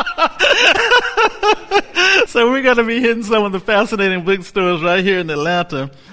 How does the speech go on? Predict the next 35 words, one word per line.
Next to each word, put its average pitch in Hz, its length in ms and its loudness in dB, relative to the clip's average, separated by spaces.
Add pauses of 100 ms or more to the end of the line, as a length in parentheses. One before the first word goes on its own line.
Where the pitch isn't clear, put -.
(240)
But 208 180 -2
that's 226 240 2
the 190 120 -2
principle. 147 500 -6
That's 175 200 -4
the 156 100 -6
principle. 139 480 -8
That's 151 280 -4
a 143 60 -8
high 156 240 -4
quality 147 680 -4 (520)
use 160 400 -4
of 131 180 -6
your 127 160 -6
time, 120 680 -8
value 139 360 -4
of 127 100 -8
your 127 140 -8
time, 123 520 -6
just 127 140 -16
to 127 80 -14
do 151 220 -4
something 139 400 -8
you've 123 200 -10
always 147 1160 -6 (680)
wanted 123 600 -4 (360)
to 139 140 -8
do. 107 360 -6 (640)
And 160 120 -8
I'm 190 80 -6
gonna 151 240 -4
close 151 360 -4
with 117 160 -10
this, 139 280 -6
but 117 260 -12